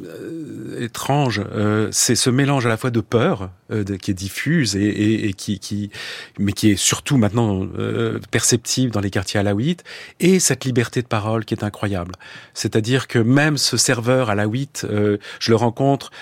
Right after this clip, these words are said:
dans le centre-ville, alors que le, les quartiers alaouites, la nuit, sont vides, euh, déserts. Les gens rentrent chez eux en courant dès que le, le, le, le, la nuit tombe. Euh, dans le, les autres quartiers,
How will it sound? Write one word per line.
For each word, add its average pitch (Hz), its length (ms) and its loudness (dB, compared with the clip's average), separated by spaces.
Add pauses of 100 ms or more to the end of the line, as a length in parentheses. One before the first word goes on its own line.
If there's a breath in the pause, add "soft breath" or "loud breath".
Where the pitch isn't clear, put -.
(100)
dans 123 100 4
le 123 100 6
centre-ville, 127 600 2
alors 117 180 2
que 143 100 2
le, 120 80 2
les 110 140 0
quartiers 127 280 -2
alaouites, 113 580 0
la 107 100 2
nuit, 127 200 2
sont 113 180 -2
vides, 104 380 0 (420 loud breath)
euh, 104 80 0
déserts. 113 460 4
Les 101 80 -2
gens 123 180 2
rentrent 127 400 0
chez 113 300 0
eux 127 120 6
en 110 100 4
courant 131 400 0 (340 loud breath)
dès 123 160 4
que 120 100 0
le, 104 360 4
le, 104 160 2
le, 104 180 0
le, 104 220 0
la 110 140 0
nuit 113 160 2
tombe. 101 320 2 (400 loud breath)
Euh, 110 120 6
dans 127 280 4
le, 110 180 0
les 101 280 2
autres 170 240 4
quartiers, 185 600 2